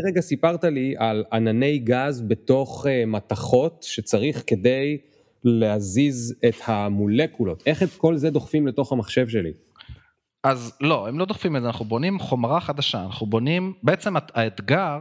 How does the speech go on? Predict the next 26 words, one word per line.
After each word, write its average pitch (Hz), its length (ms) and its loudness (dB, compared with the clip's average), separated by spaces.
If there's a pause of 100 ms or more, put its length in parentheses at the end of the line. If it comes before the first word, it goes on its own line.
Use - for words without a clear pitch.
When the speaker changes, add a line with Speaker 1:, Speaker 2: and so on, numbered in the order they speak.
(120)
Speaker 2:
יש 185 200 0
לך 185 160 -2
שני, 147 300 -2
במחשב 135 340 0
קלאסי, 127 380 -2
בוא 139 120 -2
נדבר 123 240 -4
רגע 95 200 -2
על 95 60 -4
מחשב 92 300 -2
קלאסי, - 320 -8
יש 220 140 -2
לך 165 160 -2
שתי - 240 -2
דברים. 110 380 -4 (800)
יש 208 140 0
לך 214 160 2
זיכרון, 113 640 -4 (840)
שזה 127 300 0
מה 131 100 0
שאמרת, 113 400 -2
מתגים, 110 580 -2 (640)
שזה 135 280 2
יכול 139 220 0
להיות 127 200 0
hard 113 240 -2